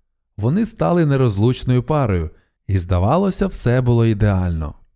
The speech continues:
Та раптом Наталка дізналася, що вагітна,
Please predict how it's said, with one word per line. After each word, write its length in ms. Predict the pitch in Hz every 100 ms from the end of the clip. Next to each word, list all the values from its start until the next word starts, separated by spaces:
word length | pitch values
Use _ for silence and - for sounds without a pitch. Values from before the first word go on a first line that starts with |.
| _ _ _
Та 180 | - 87
раптом 560 | 101 143 - 240 208 196
Наталка 520 | 175 - 123 135 151
дізналася, 600 | 143 127 135 135 139 139
що 160 | -
вагітна, 580 | 147 156 190 185 101 85